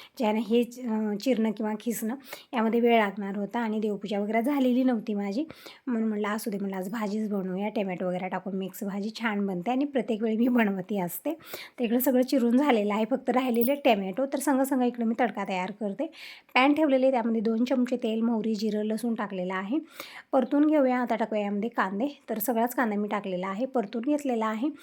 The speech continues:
आणि हो, कांदा जास्त गोल्डन ब्राऊन मी केलेला नाही, हलकासा कच्चेपणा गेला की त्यामध्ये दोडक्याच्या फोडी टाकलेल्या आहेत आणि परतून घेतलेला आहे. आता तोपर्यंत मी इकडं टोमॅटो चिरून घेत आहे, जोपर्यंत की, अं, काय कांदा आणि दोडका सॉफ्ट होत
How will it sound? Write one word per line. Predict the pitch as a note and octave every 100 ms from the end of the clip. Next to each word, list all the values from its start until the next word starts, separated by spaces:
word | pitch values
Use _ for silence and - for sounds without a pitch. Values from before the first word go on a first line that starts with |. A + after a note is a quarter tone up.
| - - -
आणि | B3
हो, | C4+ C4
कांदा | - A#3+ C4
जास्त | C#4 C4+ C4+
गोल्डन | C4+ A#3 A3+ A#3
ब्राऊन | A#3 A3 A3
मी | A#3
केलेला | C4 G3 F#3 F#3+
नाही, | G3 G3+
हलकासा | A3 A3 A#3+ C#4
कच्चेपणा | C#4 B3 G3+ G#3 G3+
गेला | G#3+ A#3 G3
की | G3
त्यामध्ये | G#3 G3 G3 G#3
दोडक्याच्या | G#3+ - F#3 A3
फोडी | C4+ G#3
टाकलेल्या | G#3 A#3 G#3+ G#3 G#3
आहेत | G#3+ A#3
आणि | A3+
परतून | A3+ A#3 - G3
घेतलेला | G3+ G3+ F3+
आहे. | F3+ F#3+ C#4+ - - - -
आता | A3 B3
तोपर्यंत | A#3+ B3 B3 A3 G#3+
मी | A3
इकडं | A3 A3+ D4 - - - - B3+
टोमॅटो | C4+ B3 A3+ B3+
चिरून | C#4 G#3+ G#3
घेत | G#3+
आहे, | G#3
जोपर्यंत | G#3 G3+ G3+ G3
की, | G3 A#3+
अं, | C4+ C4 A#3 G#3+ G3 G3 F#3+
काय | G#3+ G#3
कांदा | A3+ A#3 G#3+ G#3+
आणि | A3
दोडका | G#3+ G3+ A3+ C4
सॉफ्ट | - G#3+ G#3
होत | A3